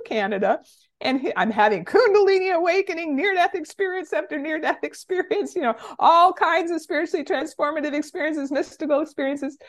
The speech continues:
And when I discovered, as I mentioned earlier, that, oh, my soul had these sorts of experiences many <laughs> incarnations in the past, suddenly it made sense. From a soul level, my soul was just continuing on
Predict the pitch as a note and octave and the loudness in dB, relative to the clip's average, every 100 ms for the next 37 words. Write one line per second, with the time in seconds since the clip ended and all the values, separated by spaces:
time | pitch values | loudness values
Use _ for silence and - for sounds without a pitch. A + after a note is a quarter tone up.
0 | - - - B3 C#4 D4+ D#4 - A3+ B3 | -20 -20 -2 2 6 6 6 2 2 2
1 | A3+ B3+ - E4 A4+ F4 B3+ B3 B3+ A#3+ | 0 -2 0 4 4 4 2 4 4 2
2 | D4 D4 A3+ G3+ F4+ E4 G3 G3+ - - | 0 -4 -4 -2 -2 0 0 0 -2 -2
3 | - E5+ G#4+ E4+ C#3+ - _ _ _ _ | -2 0 4 4 2 -4 _ _ _ _
4 | _ - E4+ A4+ A4+ A4 E4+ D#4 E4+ C#4+ | _ -6 0 0 0 2 4 4 4 2
5 | D4 D4+ D#4+ G#3+ - A#3+ C#4 - C#4+ D4 | 0 -2 -2 -2 -2 -6 -8 -6 -2 -2
6 | D4+ D#4+ C4 C4 B4+ B4 C#4 A#3 C#4+ - | -2 -2 -2 0 2 2 0 0 -4 -2
7 | A4 G4 - - F4+ - C#4+ B3+ A#3+ A3+ | 0 0 -2 2 0 0 -10 -6 -6 0
8 | - - - - _ _ _ - - F4 | 2 2 2 -2 _ _ _ -14 4 4
9 | F4+ F4+ A3+ C4+ C4 A#3 A3 - - D3 | 4 0 0 0 2 0 0 -2 -2 -2
10 | - - - A#3+ A#3+ A#3+ - D4 C#4 C4+ | -10 -12 0 2 2 0 0 4 6 6
11 | A3 F#3 F#3+ F#3 F#3+ G#3+ - A#3 A3+ G#3 | 4 2 2 2 0 -4 -2 2 2 2
12 | G3+ - F#3+ - F#3+ F#3 A3 F#3 E3+ E3+ | -2 -4 -6 -4 -8 -6 -6 -4 -4 -6
13 | - D#3 D3+ D3+ C3 | -4 -2 -2 -2 -8